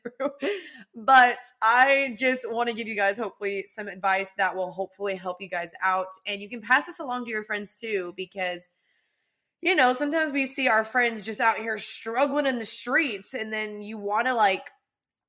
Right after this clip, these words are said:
help them, but they just don't wanna listen. So this is what you do. You just drop them this podcast, and then you're like,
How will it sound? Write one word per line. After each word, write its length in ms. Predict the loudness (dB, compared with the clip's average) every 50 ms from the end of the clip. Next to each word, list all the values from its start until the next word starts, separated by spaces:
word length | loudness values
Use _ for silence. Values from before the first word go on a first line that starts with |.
| -20 -14
help 260 | -6 -4 -4 -2 -2
them, 140 | -2 -2 -2
but 160 | 0 0 0
they 120 | 0 0 0
just 200 | 0 -2 0 0
don't 160 | 0 2 2
wanna 180 | 0 -2 0 2
listen. 440 | 2 2 2 2 -2 -4 -6 -4
So 100 | -6 -6
this 160 | -6 -6 -6 -6
is 60 | -6
what 180 | -8 -6 -6
you 80 | -8 -6
do. 180 | -2 0 0 0
You 200 | 0 -2 -6 -8
just 200 | -8 -10 -10 -10
drop 300 | -4 0 0 0 0 0
them 100 | -4 -8
this 160 | -8 -8 -6
podcast, 640 | -4 -2 -2 -2 -2 -4 -4 -6 -6 -6 -8 -10
and 80 | -10 -10
then 100 | -10 -8
you're 140 | -6 -6 -4
like, 180 | -4 -4 -6